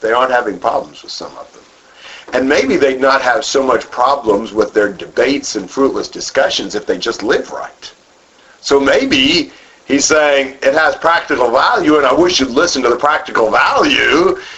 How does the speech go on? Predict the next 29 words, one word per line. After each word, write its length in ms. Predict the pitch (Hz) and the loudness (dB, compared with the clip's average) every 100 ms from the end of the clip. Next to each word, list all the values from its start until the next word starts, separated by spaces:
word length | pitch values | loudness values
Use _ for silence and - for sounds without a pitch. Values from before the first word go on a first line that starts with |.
| - | -4
instead 440 | 143 143 - 165 160 | -2 0 2 2 4
of, 380 | 151 143 131 | 4 2 0
you 120 | 156 156 | 0 2
know, 200 | 151 156 | 2 2
doing 260 | 156 151 | 2 4
all 160 | 151 156 | 4 2
this 160 | 165 | 2
debating." 500 | - 147 180 165 139 - - _ _ _ - _ _ _ _ _ _ _ _ _ _ _ _ _ _ _ | 0 2 2 0 -10 -14 -20 _ _ _ -20 _ _ _ _ _ _ _ _ _ _ _ _ _ _ _
Maybe 240 | 101 123 143 | -2 0 2
that's 280 | - - | 2 0
part 220 | - 143 123 | 0 0 0
of 60 | |
it, 120 | 120 | -2
too. 140 | - - 135 | -2 -2 -4
You 120 | 160 240 | -2 2
know 240 | 320 392 | 2 2
how 220 | 226 175 | 2 2
it 140 | 135 330 | 2 2
is. 500 | - - - - - - - - - - | 2 0 -2 -12 -18 -20 -20 -20 -12 -2
The 140 | 180 | -2
people 580 | 180 262 330 - 226 156 | 0 2 2 2 0 0
who 800 | 143 147 135 117 110 113 127 131 - - - | 2 2 4 4 2 2 -2 -4 -14 -12 -2
are 240 | 143 151 165 | 0 0 0
endlessly 920 | 202 269 269 175 139 - 127 131 127 | 2 2 0 2 2 0 0 0 2
arguing 1000 | 127 180 226 139 139 113 107 120 143 143 - - - - - - | 2 2 0 0 2 2 0 2 0 0 -6 -20 -20 -20 -10 0
empty 760 | 190 269 285 - - 123 135 143 | 2 2 0 -6 -2 2 2 2
points 840 | - - 220 233 180 170 - - | -4 0 2 2 0 -2 -4 -2
of 440 | 139 131 135 131 - | 0 2 2 0 -6
Scripture 880 | - 175 233 - - 120 135 160 | 0 0 2 0 2 2 2 0